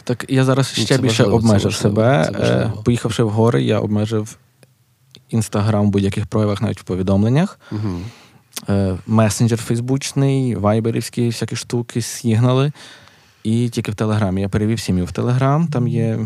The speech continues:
Speaker 1: мої, мої рідні і мої друзі. І якщо в них є зап-, запити, вони знають, що вони мене можуть знайти в Телеграмі. В інші соцмережі я досі пробую не заходити, тому що, ну, навіть щоб повідволікатися на дурацькі мемаси в Інстаграмі,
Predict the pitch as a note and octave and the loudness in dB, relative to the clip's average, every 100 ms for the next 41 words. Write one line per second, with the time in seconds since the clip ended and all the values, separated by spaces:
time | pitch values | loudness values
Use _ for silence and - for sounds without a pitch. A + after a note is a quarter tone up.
0 | G#2 - - G#2 G#2 G#2 G#2+ A#2 A2+ A2 | -8 -10 -6 -2 0 0 0 0 0 2
1 | A2 A2+ A2+ A2+ A2 A2 G#2+ A2 A2 A2+ | 2 2 2 2 4 4 2 2 0 0
2 | D3 - - - _ C3+ C#3 - C3 B2+ | -6 -8 -20 -20 _ -2 -2 0 0 2
3 | A#2+ B2+ B2+ - D#3 F3 D3+ A2+ B2+ A#2 | 2 0 -2 -2 -2 0 -2 0 2 2
4 | A2+ A2+ G#2 G#2 G2+ G2+ G2+ G2 F#2 F#2 | 0 0 0 2 2 0 2 0 0 -2
5 | E2+ F#2+ F2+ - - - - - - G#2+ | -2 -2 -2 -6 -10 -16 -20 -18 -4 -2
6 | C3 C#3 - B2+ A2+ A#2 G#2 G2+ G2+ - | 0 -2 -2 0 0 2 0 0 -2 -4
7 | - - F#2+ F#2 F#2+ G#2+ B2+ A2+ G#2 A2 | -10 -6 -4 -2 -4 -2 -4 -4 -4 -2
8 | A2 A2+ A2+ A#2+ B2 B2 - _ _ _ | -4 -2 0 2 2 0 -4 _ _ _
9 | - C3+ D#3+ D3+ - _ - D#3 D#3 C#3 | 0 2 4 2 -2 _ 2 2 2 2
10 | D3 C#3+ - C3+ G#2+ - G2+ G2 A2+ C#3+ | 0 0 0 0 0 0 2 2 4 2
11 | - B2 A#2 A2+ A#2 - G#2+ G#2 - G2+ | 2 2 4 4 2 2 2 2 2 4
12 | B2 F3+ C3 | 6 6 4